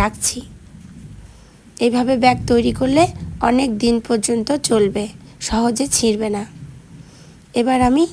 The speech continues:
যেদিকে হ্যান্ডেল লাগাবো বা মুখের দিক, সেদিকটা একটু চওড়া করে মুড়ে নিলাম। এবার আমি আর একটা পাশ সেলাই করে নেব। এটা আপনারা ইচ্ছা করলে একটু মুড়িয়ে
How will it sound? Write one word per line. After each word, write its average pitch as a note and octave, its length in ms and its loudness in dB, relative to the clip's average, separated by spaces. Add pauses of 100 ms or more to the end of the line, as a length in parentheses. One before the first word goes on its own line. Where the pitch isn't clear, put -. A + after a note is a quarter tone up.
(520)
যেদিকে A#3 440 2
হ্যান্ডেল A#3 400 2
লাগাবো B3+ 300 2 (140)
বা B3 80 6 (120)
মুখের A3+ 300 0 (100)
দিক, C#4 120 0 (100)
সেদিকটা A3 500 0
একটু - 180 -2 (400)
চওড়া G#3+ 380 2
করে B3+ 140 0 (100)
মুড়ে A3 260 2
নিলাম। G3+ 240 0 (1200)
এবার A#3+ 320 4
আমি C4+ 100 2 (120)
আর A3 80 4 (100)
একটা - 380 -6 (120)
পাশ B3+ 180 2 (340)
সেলাই A#3+ 340 0
করে G#3 220 -4
নেব। - 140 -6 (4000)
এটা A#3+ 200 0
আপনারা B3 240 2 (100)
ইচ্ছা C#4 240 0
করলে D4+ 260 2
একটু C4+ 140 -4 (100)
মুড়িয়ে A#3 280 2